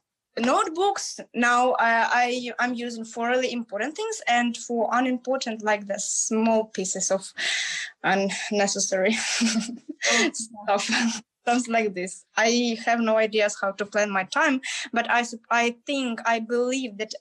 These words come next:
Speaker 1: I, I will do my best <laughs> and I will try to do something with that.
Speaker 2: Yeah, a-, as we can make some time for studying,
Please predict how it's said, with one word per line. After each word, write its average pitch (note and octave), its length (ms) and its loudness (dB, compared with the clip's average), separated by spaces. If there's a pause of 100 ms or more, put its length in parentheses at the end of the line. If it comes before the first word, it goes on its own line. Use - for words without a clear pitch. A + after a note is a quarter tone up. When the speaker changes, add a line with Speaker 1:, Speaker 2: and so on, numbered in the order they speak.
Speaker 1:
I, C4 520 4 (480)
I B3 360 2
will A#3 220 -6
do A3 160 -10
my A3 280 -2
best G3 400 -8
<laughs> B3 100 0
and A3+ 220 0
I A3+ 260 4
will G#3+ 240 -2
try G#3 240 -2
to G#3+ 120 -14
do G#3+ 140 -4
something G3+ 400 -10
with F#3 180 -10
that. - 240 -2 (680)
Speaker 2:
Yeah, D#4+ 260 2
a-, C#4+ 380 0
as D#4+ 100 0
we C#4+ 120 -2
can C#4+ 280 0
make C#4 340 -4
some B3 320 -4
time A#3+ 380 0
for G#3+ 480 -2 (140)
studying, B3 920 0